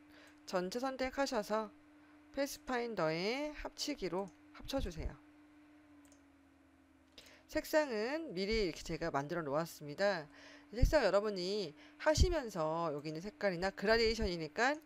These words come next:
이곳을 이용하시면 되겠죠. 예, 이곳을 이용하시거나 아니면 저처럼 미리 만들어 놓고 작업하셔도 괜찮습니다.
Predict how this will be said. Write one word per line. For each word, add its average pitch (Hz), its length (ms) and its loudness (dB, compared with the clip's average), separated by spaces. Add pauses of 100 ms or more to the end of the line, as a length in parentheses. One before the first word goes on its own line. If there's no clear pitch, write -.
(280)
이곳을 240 340 2
이용하시면 165 520 -2
되겠죠. - 500 6 (400)
예, 147 60 -4
이곳을 190 360 -4
이용하시거나 170 920 -2 (380)
아니면 185 560 -2
저처럼 190 400 2
미리 208 220 6
만들어 156 320 2
놓고 190 400 8
작업하셔도 170 560 2
괜찮습니다. 143 840 -2